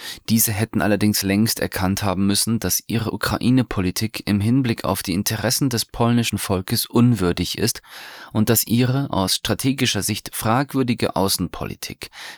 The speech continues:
respektive die Aggression in Bezug auf Russland,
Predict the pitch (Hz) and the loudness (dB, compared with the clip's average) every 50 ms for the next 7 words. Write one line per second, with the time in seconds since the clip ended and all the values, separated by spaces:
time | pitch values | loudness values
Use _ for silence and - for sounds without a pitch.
0 | - - 95 101 110 - - - 123 107 - - - 139 123 117 - - - - | -6 0 0 2 2 0 0 0 -2 -2 -2 -2 0 0 0 2 0 -2 -2 -2
1 | - - - - - 98 - - - - 110 113 117 107 104 104 - 95 - - | -4 -4 -4 -4 -2 0 0 0 2 2 2 4 4 2 2 0 -2 -4 -4 -6
2 | 104 - - 90 95 - - 101 113 120 - - 92 90 85 82 - | -6 -4 -2 -4 -4 -2 -2 -2 0 0 0 -2 -2 -4 -4 -4 -8